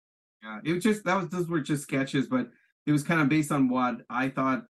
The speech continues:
it would be cool to make 'em as, as a sta-, as, as statues. But, you know, it's, it's basically based on the actual turnarounds. The only thing that I, that I did was, like, you know, basically in between the lines of the overall design, I added, like, you know,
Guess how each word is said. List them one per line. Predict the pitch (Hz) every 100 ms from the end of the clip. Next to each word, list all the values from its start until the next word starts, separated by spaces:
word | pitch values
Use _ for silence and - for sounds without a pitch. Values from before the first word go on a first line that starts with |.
| _ _ _
it | 127
would | 123 123
be | -
cool | 135 131
to | 113
make | 127 127 143
'em | 135
as, | 131 135 -
as | 107 113 110
a |
sta-, | - 123 -
as, | 113 104 -
as | 117 -
statues. | 127 127 156 165
But, | - 127
you | 123 120
know, | 117
it's, | 120 - - _ -
it's | 127
basically | 151 160 147
based | 113 131 135 139
on | 127 120 113
the | 117
actual | 117 117 120
turnarounds. | 104 143 135 110 110 110 - _ _ 113
The | 117
only | 135
thing | 139 131
that | 123
I, | 120 123 -
that | 107 113
I | 127
did | 117 113
was, | 107 113
like, | 110 104
you | 110
know, | 107
basically | 110 110 - 110 104 -
in | 131
between | 139 135 143 135
the | 123
lines | 120 120 120 117 -
of | 117 107
the | 113
overall | 113 113 113 113
design, | 104 - 117 113 - _ _ _
I | 113 117
added, | 113 113 113 107
like, | 110 110
you | 110
know, | 104 101 104